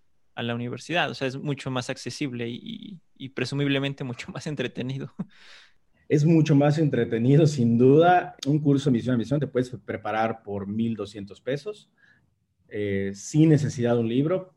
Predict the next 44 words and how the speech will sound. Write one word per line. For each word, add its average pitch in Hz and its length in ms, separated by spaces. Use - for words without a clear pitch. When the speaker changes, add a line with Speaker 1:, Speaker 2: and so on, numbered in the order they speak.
Speaker 2:
y 131 120
con 113 220
todas 113 160
las 104 160
herramientas, 90 560
¿no? 120 120
Entonces, 110 280
es - 80
como 120 240
que 92 240
una 127 160
solución 107 520
mixta. 104 360
Este, 120 480
es 160 100
un 233 60
libro 208 140
muy 151 100
exhaustivo, 131 800
por, 117 220
por 123 120
eso 127 140
son 117 300
dos 107 320
libros, 120 280
no 107 140
uno. 110 380
Y 120 100
es 131 140
un 151 100
libro 131 260
que 117 100
está 120 480
impreso, 113 840
de 117 160
hecho, 120 200
en 135 40
la 120 80
Ciudad 113 220
de 104 100
México, 127 540
este, 107 800
en 127 100
una, 147 140